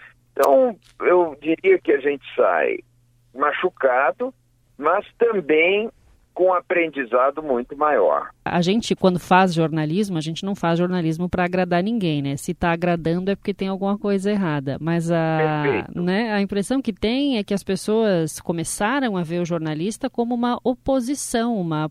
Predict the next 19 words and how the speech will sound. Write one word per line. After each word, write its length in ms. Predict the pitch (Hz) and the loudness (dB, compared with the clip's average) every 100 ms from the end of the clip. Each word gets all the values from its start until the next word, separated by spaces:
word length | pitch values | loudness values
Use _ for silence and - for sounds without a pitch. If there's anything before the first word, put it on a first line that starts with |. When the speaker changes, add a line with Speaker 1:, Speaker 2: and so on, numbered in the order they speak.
| _ | _
Speaker 2:
politização 960 | 214 262 294 - 254 214 226 - 202 208 | 0 2 0 -2 -4 -2 -4 -4 -4 -2
do 100 | 214 | -2
jornalismo, 800 | 214 196 214 202 202 175 151 143 | -2 -2 -2 0 0 -2 -4 -6
né? 260 | 143 165 185 | -4 -4 -4
No 140 | 170 | -6
sentido 460 | - 175 190 185 190 | -6 -8 -6 -6 -6
de 300 | 180 196 190 | -4 -4 -2
partidarização 960 | 202 233 - 240 220 208 233 - 202 | -2 -4 -2 0 0 0 -2 0 0
mesmo. 300 | 160 147 143 | 0 -2 -2
Nem 120 | 185 269 | -4 0
politização, 580 | 269 233 226 233 214 | 0 0 -2 -2 -2
mas 140 | 170 151 | -4 0
partidarização 720 | 220 233 220 226 196 190 214 | 0 0 2 2 2 -2 -2
acho 140 | 214 | -2
que 60 | 208 | -2
é 20 | |
a 20 | |
palavra 300 | 190 196 190 | -2 -2 -2
certa. 400 | 196 180 156 131 | -2 -2 -2 -6